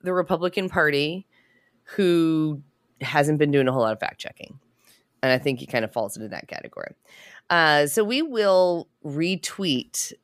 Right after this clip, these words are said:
this, the John Kipper's original tweet,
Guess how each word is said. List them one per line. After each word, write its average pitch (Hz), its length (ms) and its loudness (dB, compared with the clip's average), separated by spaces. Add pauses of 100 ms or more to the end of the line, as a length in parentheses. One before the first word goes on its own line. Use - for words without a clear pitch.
(200)
this, 147 960 0 (240)
the 156 120 0
John 156 320 2
Kipper's 147 540 -4 (180)
original 143 520 2
tweet, - 540 -4